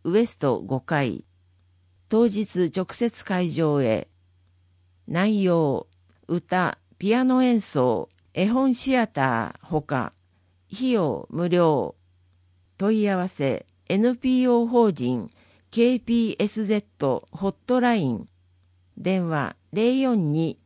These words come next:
三二三の零零三七。会員募集。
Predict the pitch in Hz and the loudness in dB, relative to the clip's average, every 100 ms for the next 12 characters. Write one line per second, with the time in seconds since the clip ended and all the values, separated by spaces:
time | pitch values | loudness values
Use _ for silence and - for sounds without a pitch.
0 | - - 214 254 262 226 165 185 175 160 | -12 -4 0 2 2 2 0 -4 -2 -2
1 | 156 120 - 175 240 254 240 226 147 - | -2 -4 -4 0 2 2 0 0 -2 -4
2 | 160 190 180 175 139 110 - _ _ _ | -2 0 0 0 -2 -4 -8 _ _ _
3 | _ _ _ _ _ _ _ _ _ _ | _ _ _ _ _ _ _ _ _ _
4 | _ _ _ _ _ _ _ _ _ _ | _ _ _ _ _ _ _ _ _ _
5 | _ _ _ _ _ _ _ - 208 240 | _ _ _ _ _ _ _ -4 2 4
6 | 254 254 240 247 - 185 135 113 87 | 4 4 4 2 2 0 0 0 -6